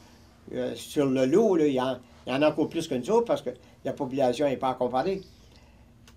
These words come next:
Ils ont dit, « Si on prête de l'argent, si on se prête de l'argent, pourquoi qu'on ne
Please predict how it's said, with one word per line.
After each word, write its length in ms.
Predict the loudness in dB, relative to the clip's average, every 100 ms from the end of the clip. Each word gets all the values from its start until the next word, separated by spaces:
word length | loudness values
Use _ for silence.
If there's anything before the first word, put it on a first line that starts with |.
| -20 -16 2
Ils 100 | 4
ont 120 | 4
dit, « 320 | 2 -4 -8 -14 -20 -20 -20 -20
Si 380 | -14 -6 2 4
on 160 | 4 4
prête 320 | 6 6 6
de 60 | 2
l'argent, 440 | 0 0 -2 -2 -8 -18 -20 -20 -20 -20 -20 -20 -20 -20 -20 -20
si 300 | -12 0 6
on 100 | 6
se 100 | 6
prête 260 | 4 4 4
de 40 |
l'argent, 320 | 0 0 -4 -4 -14 -20 -20 -20
pourquoi 320 | -6 4 4
qu'on 240 | 4 2
ne 60 | 0